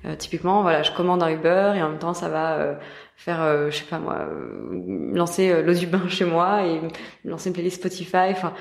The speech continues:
pourquoi devoir, euh, cliquer sur, euh, Spotify, puis Uber, puis un tel, puis, euh, euh, autant que les applis interagissent entre elles. Et moi, je pense à un article qui m'a, l'un, l'un de ceux qui m'a plus intéressé, euh,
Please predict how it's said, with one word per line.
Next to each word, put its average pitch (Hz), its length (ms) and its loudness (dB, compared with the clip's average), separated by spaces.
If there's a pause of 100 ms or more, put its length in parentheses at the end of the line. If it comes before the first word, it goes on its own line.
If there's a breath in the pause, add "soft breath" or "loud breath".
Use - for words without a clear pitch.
(500 loud breath)
pourquoi 233 320 2
devoir, 196 440 2
euh, 170 120 2
cliquer - 320 -2
sur, 180 200 4
euh, 160 120 2
Spotify, 185 580 0
puis 185 180 -2
Uber, 175 380 4
puis - 200 -2
un 156 100 2
tel, 185 300 4
puis, 190 280 -2
euh, 165 80 2 (440 loud breath)
euh, 156 480 2
autant 190 260 4
que - 80 -6
les 170 140 2
applis 165 220 0
interagissent 160 380 -2
entre 180 160 -2
elles. 190 60 2
Et 180 40 2
moi, 175 100 2
je 180 80 2
pense 175 180 -4
à 160 40 0
un - 20 2
article 156 280 -4
qui 175 60 -2
m'a, 151 220 0 (520 loud breath)
l'un, 170 140 0 (240)
l'un 170 160 0
de 165 60 -2
ceux - 140 -2
qui 185 140 -2
m'a 160 80 2
plus 180 160 -2
intéressé, 190 560 2
euh, 151 300 2